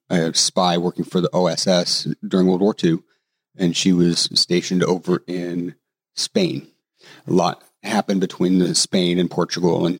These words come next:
the reason it's entitled The Princess Spy is she ultimately ends up marrying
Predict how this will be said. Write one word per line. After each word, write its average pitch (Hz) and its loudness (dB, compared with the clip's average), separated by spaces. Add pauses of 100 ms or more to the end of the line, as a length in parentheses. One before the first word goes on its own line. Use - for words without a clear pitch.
the 101 -2
reason 90 4
it's - -4
entitled 90 2
The 82 -8
Princess - -2
Spy 78 -2
is 87 -2
she - -4
ultimately - 0 (640)
ends 95 4
up 85 2
marrying 87 2